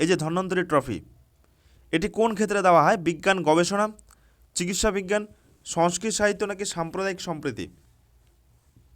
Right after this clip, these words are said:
সঠিক উত্তর কী হবে? তো দেখো ধন্বন্তরী পুরস্কার সঠিক উত্তর হয়ে যাবে, এটি কিন্তু চিকিৎসা বিজ্ঞানের ক্ষেত্রে দেওয়া হয়। অপশন বি হয়ে যাবে এই প্রশ্নের সঠিক উত্তর। এবং এটি উনিশশো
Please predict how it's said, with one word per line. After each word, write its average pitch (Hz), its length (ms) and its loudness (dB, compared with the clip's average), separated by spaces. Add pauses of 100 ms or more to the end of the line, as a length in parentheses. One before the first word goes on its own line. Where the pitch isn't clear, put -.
(1800)
সঠিক 185 320 2
উত্তর 196 220 -6
কী 208 120 -4
হবে? 208 140 0 (1500)
তো 185 140 -4
দেখো 214 180 2 (960)
ধন্বন্তরী 214 580 -2
পুরস্কার 208 400 -6
সঠিক 185 260 -4
উত্তর 196 180 -6
হয়ে 202 120 -2
যাবে, 208 140 0 (140)
এটি 160 200 0
কিন্তু 190 160 -2 (140)
চিকিৎসা 196 440 -2 (100)
বিজ্ঞানের 180 440 -2
ক্ষেত্রে 175 240 -2 (100)
দেওয়া 147 220 8
হয়। 120 160 6 (640)
অপশন 156 320 4 (100)
বি 208 100 -2 (140)
হয়ে 196 220 4
যাবে 190 160 4 (140)
এই 147 120 4
প্রশ্নের 196 300 0 (480)
সঠিক 180 280 4
উত্তর। 139 200 0
এবং 185 180 -2
এটি 185 100 -2 (100)
উনিশশো 175 280 0